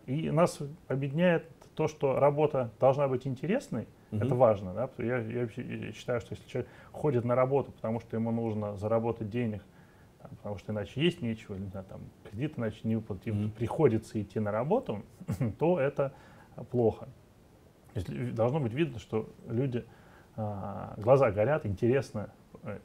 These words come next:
Speaker 1: и, и в, в смысле работы мы тоже для себя понимаем, что нам надо заниматься проектом, который нам интересно.
Speaker 2: Можете ли вы сказать,
Speaker 1: Не
Speaker 2: что у вас
Speaker 1: потому,
Speaker 2: уже
Speaker 1: что,
Speaker 2: Ага.
Speaker 1: да, не потому, что мы как-то выпендриваемся, не берём какие-то проекты, а потому что я знаю, что если, а, проект нравится, то, э,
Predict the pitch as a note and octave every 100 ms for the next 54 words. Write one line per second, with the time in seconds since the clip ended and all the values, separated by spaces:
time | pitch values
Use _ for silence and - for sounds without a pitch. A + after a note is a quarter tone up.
0 | - A#2+ A#2 A#2+ A#2+ A#2+ A#2+ G2+ - C#3
1 | B2+ C3 A#2+ D#3+ A#2 - - - - -
2 | G#2+ B2+ A2 G#2 - G#2+ G2 G#2+ G#2+ A#2+
3 | G#2+ - G2+ G2+ G#2 A2 G2 A2+ A2 -
4 | D3 - A2+ A2+ A2 A2 - A2 G2+ -
5 | - A#2 D3 C3 A#2+ A2 A#2+ C3 A2 E3+
6 | A2+ F#3 - A3 C3+ B2 - - A#2+ D3
7 | A#2 B2 B2+ E3+ D3+ B2 A2 G2 A2+ D3+
8 | A2+ F#2+ A2 A2+ B2 A#2 - - G2 -
9 | A2 G#2 - - - - - - C3 D3+
10 | D#3+ D3 C#3+ E3 - C#3 - C3 - -
11 | - B2+ A#2+ A#2 A#2 A2+ A2+ - - -
12 | - D3 D3 D3 F#3 F3+ - A2 - C3
13 | C#3 C3 - - A2